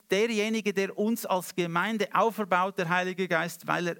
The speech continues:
in uns lebt und weil er uns miteinander verbindet. Er verbindet uns zu Christus und wenn wir zu Christus verbunden werden,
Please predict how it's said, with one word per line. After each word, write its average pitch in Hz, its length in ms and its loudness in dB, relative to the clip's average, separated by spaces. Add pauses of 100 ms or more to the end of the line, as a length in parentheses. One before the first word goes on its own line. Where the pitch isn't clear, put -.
(160)
in 175 180 0
uns 160 360 -4
lebt 180 500 -2
und 160 140 -4
weil 160 180 2
er - 120 -8
uns 156 260 -4
miteinander 147 460 -2
verbindet. 135 640 -4 (240)
Er 147 100 -2
verbindet 185 480 -2
uns 180 300 -2
zu - 140 -6
Christus - 760 -4 (360)
und 151 200 -2
wenn 160 200 -2
wir 196 200 -2 (160)
zu - 140 -6
Christus 190 420 -2
verbunden 175 500 -2
werden, 151 320 -2